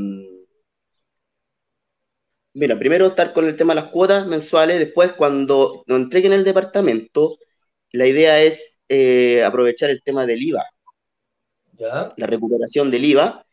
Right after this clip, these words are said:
Speaker 1: y la idea es con esa recuperación de iva in-, e ingresar, eh, o sea, poner ese pie para el otro, para otro departamento.
Speaker 2: Perfecto.
Speaker 1: Para un segundo proyecto.
Speaker 2: ¿Y, y, y lo, y,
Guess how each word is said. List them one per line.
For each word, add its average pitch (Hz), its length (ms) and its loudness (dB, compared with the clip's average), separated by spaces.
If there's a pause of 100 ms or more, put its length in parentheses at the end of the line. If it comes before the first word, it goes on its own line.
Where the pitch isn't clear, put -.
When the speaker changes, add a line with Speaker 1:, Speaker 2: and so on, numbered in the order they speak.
(580)
Speaker 1:
y 147 240 -2
la 143 140 -2
idea 156 260 2
es 160 120 -4
con 147 160 -4
esa 160 180 -6
recuperación 151 600 -4
de 147 100 -4
iva 160 300 -2 (100)
in-, 127 280 -6
e 120 80 -2
ingresar, 123 640 0
eh, 120 420 2
o 117 40 -6
sea, 139 160 2
poner 147 200 2
ese 147 160 0
pie 147 180 0
para 139 160 4
el 139 60 2
otro, 156 280 2
para 135 120 2
otro 160 140 0
departamento. 147 540 -2 (2250)
Speaker 2:
Perfecto. - 260 -20
Speaker 1:
Para 123 160 -2
un 123 60 -4
segundo 131 360 -4
proyecto. 131 400 -6 (680)
Speaker 2:
¿Y, 165 120 -14 (460)
y, - 20 -10
y 156 40 -8
lo, 147 200 -6
y, 147 300 -8